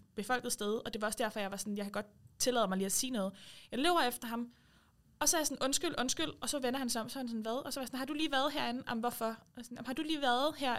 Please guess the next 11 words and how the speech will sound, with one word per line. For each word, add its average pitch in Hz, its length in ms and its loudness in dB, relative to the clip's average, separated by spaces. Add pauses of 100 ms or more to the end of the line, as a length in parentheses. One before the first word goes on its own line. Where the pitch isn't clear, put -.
i, 226 240 -4 (240)
i 220 120 -4
området? 240 400 0 (540)
Øh, 220 120 2
hvor 233 80 2
gik 294 200 -2
du 320 60 -4
lige 277 120 2
ind 247 100 2
på 277 60 -4
Kura?" 262 280 0